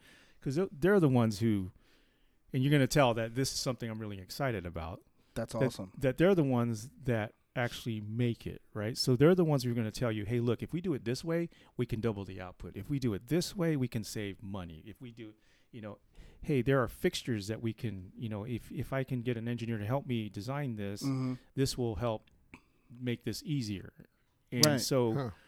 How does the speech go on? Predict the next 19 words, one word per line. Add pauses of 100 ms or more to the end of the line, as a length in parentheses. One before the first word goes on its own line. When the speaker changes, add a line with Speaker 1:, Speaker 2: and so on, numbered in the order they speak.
(280)
Speaker 1:
when
the
people
start
to
see
that,
Hey,
look,
this
guy's
really
interested (380)
in (1200)
my
development,
and,
Speaker 2:
Right.
Speaker 1:
and,